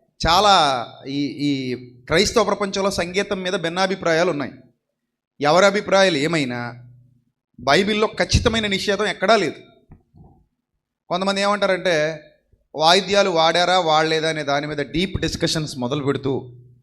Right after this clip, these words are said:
డీప్ డిస్కషన్స్ చేస్తూ అంటారు, "వాడమని బైబిల్లో ఉందా?" అని అంటారు.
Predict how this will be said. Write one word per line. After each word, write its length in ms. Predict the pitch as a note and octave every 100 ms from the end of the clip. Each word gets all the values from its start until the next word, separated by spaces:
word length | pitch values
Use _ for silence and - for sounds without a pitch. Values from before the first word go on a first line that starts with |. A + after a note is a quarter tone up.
| _ _ A#2
డీప్ 340 | A#2 F3 D#3+
డిస్కషన్స్ 640 | D3 - D#3 D#3+ D3 -
చేస్తూ 280 | C#3+ C#3+ E3
అంటారు, 640 | C3+ B2 D3 G3+ - - - _ _ _ _ _ _ _ _ _
"వాడమని 640 | B2+ D3+ E3 G3+ A3+ A3
బైబిల్లో 500 | G#3+ F#3 F3 F3+ E3+
ఉందా?" 500 | E3+ D#3 D3+ D#3+ B2+ - - _ _ _ _ _ _ _ _ _ _ _ _ F3
అని 140 | F#3+
అంటారు. 260 | D3+ -